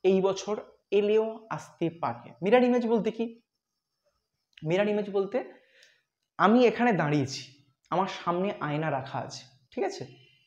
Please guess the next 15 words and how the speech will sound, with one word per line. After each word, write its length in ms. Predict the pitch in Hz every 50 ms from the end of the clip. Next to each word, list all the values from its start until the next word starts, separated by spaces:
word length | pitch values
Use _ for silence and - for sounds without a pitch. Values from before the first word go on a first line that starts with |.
| _ _ _ _ _ _ _ 165
ধরো 220 | 180 233 170 139 180 285 285 - - - - _ _ _ _ _ _ _ _ _ _ _ _ _ _ _ _ _ _ _ _ _ _ _
আমার 220 | - 170 190 214 262 311 - - - - _ _ _ _ _ _
এই, 180 | 214 247 247 254 233 240 - - - -
এই, 160 | - 247 262 269 277 - - - - - _ -
এই 240 | 220 226 226 226 220
দিকে 280 | 196 226 226 - 254 269 302 - - - 202
এই 80 | 214 196 170
লাল 200 | 170 165 175 180 175
কালারের 320 | - 190 185 190 202 220 214 165
মার্কারটা 420 | 156 151 147 - 160 160 - - 180
আমি 100 | 175 151 139
রেখেছি, 400 | 131 - - 127 - - 147 143 - _
সামনে 460 | - - - - 190 196 202 208 220 226 -
আয়না, 320 | - 151 151 143 135 156 - - - - - - - - - - - - _ _ _
সামনে 420 | - - - 214 208 214 220 233